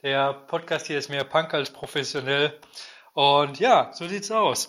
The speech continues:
Äh, wo soll's so umgehen? Also einmal werde ich, äh, ein bisschen von meinem Tag erzählen, was ich so erlebt habe, vor allem die Dinge, die nicht in den Videos gelandet sind, entweder weil ich die Kamera nicht draufgehalten habe oder weil ich einfach, ja, weil die keinen Platz in den Videos hatten,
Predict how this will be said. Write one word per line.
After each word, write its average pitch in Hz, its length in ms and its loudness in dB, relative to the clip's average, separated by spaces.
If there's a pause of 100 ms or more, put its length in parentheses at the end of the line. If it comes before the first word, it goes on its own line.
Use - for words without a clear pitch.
(280)
Äh, 165 180 2
wo 202 140 0
soll's 208 300 0
so 190 100 -6
umgehen? 190 580 -4
Also 156 340 -4
einmal 175 460 0
werde 160 280 2
ich, 160 220 -4
äh, 147 260 2
ein 139 120 -4
bisschen 160 320 -4
von 151 160 -6
meinem 135 260 0
Tag 185 280 -2
erzählen, 160 500 0 (300)
was 151 160 -2
ich 147 80 -8
so 160 80 -4
erlebt 151 440 -2
habe, 156 300 2
vor 151 180 0
allem 143 120 -4
die 139 120 -10
Dinge, 151 380 0
die 143 200 -8
nicht 165 260 -8
in 160 60 -6
den 139 120 -10
Videos 175 320 -4
gelandet 147 500 -4
sind, 147 220 -8
entweder 143 420 2
weil 143 120 0
ich 139 80 -10
die 135 140 -12
Kamera 147 380 -6
nicht 139 140 -12
draufgehalten 135 760 -6
habe 131 420 2 (580)
oder 139 300 4
weil 143 220 6
ich 147 180 -6
einfach, 147 540 2
ja, 170 200 0
weil 175 80 2
die 160 60 -8
keinen 151 220 -6
Platz 156 320 -4
in 151 80 -10
den 143 160 -8
Videos 147 380 -4
hatten, 147 320 -10